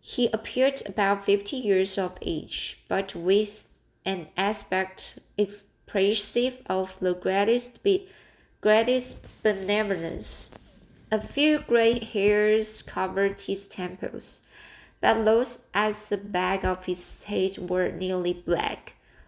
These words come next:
His person was short but remarkably erect, but his voice the sweetest I had ever heard. He began his lecture by the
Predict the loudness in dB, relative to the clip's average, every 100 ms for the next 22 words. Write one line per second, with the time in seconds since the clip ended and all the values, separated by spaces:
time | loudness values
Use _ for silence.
0 | _ -4 -2 -2 0 0 0 0 0 0
1 | -2 -2 -2 0 4 4 2 -4 -2 -2
2 | -2 -4 -2 -2 0 0 2 2 0 -6
3 | _ _ _ _ _ _ -20 2 4 4
4 | 0 -2 -12 -16 -16 _ _ _ 0 2
5 | 0 0 2 2 -2 -4 0 2 0 4
6 | 6 8 6 4 -2 -2 -2 -2 -4 -2
7 | -4 -4 -6 -6 -6 -8 -16 _ _ _
8 | _ _ -6 0 0 0 0 -2 0 2
9 | 2 2 2 2 2 0 2 2 0